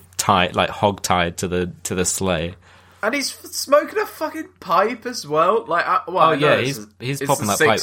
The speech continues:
Speaker 1: Although
Speaker 2: sixties, so, like,
Speaker 1: although
Speaker 2: I
Speaker 1: at
Speaker 2: guess
Speaker 1: one
Speaker 2: he
Speaker 1: point,
Speaker 2: likes, like
Speaker 1: he's, he's, um, he's got the pipe, and I swear it looks like bubbles, but I'm not sure if it actually was
Speaker 2: Nah, 'cause
Speaker 1: at
Speaker 2: it's
Speaker 1: that point,
Speaker 2: smoking
Speaker 1: or,
Speaker 2: at
Speaker 1: like
Speaker 2: the start.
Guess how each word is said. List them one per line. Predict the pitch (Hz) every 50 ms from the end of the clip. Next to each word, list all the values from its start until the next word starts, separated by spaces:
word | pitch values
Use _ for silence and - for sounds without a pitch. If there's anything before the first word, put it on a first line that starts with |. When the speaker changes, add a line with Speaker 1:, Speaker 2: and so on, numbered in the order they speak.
| -
Speaker 1:
Although | 131 135 165
Speaker 2:
sixties, | 175 151 101 113 104
so, | - - - 107 98 95 95 92 95 98 - _ - _ _ _ _ _ _
like, | 95 95 92 -
Speaker 1:
although | 139 151 151 208
Speaker 2:
I | 208
Speaker 1:
at | -
Speaker 2:
guess | 196 180
Speaker 1:
one | 202 233
Speaker 2:
he | 247 -
Speaker 1:
point, | - 220 202 175 151
Speaker 2:
likes, | -
like | 107 104 - - - _ _ _ _ _ _ _ _ -
Speaker 1:
he's, | 135 139 - - _ -
he's, | 117 131 139 131 123 - - -
um, | - 120 110 101 101 90 90 - - -
he's | 113 110
got | - 151
the | - 113
pipe, | - - 113 104 101 - - -
and | 113 110
I | 107
swear | - - - 147 110
it | -
looks | 95 80 - -
like | - - -
bubbles, | - 62 - 65 - - -
but | - - 64
I'm | 95
not | 101 92 -
sure | - - 92 80 78 - -
if | - 85 -
it | - -
actually | 90 87 - 85
was | 85 82 85 76 76 - - - - - - _ - - _ _ _ _ _ _ _ _ _ -
Speaker 2:
Nah, | 143 190 247 262
'cause | - - 175
Speaker 1:
at | 180 190
Speaker 2:
it's | - - - -
Speaker 1:
that | 160
point, | 180 220 240 -
Speaker 2:
smoking | - - 151 143
Speaker 1:
or, |
Speaker 2:
at | -
Speaker 1:
like | 82 80 120
Speaker 2:
the | -
start. | - - - 143 156 127 98 92 - - -